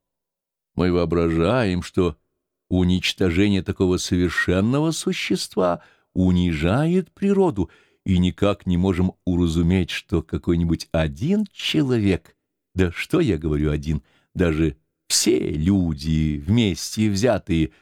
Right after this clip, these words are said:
сто миллионов миров,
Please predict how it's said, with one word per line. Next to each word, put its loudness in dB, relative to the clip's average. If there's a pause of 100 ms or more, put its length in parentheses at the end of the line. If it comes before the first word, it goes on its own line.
(280)
сто 0
миллионов 2
миров, -2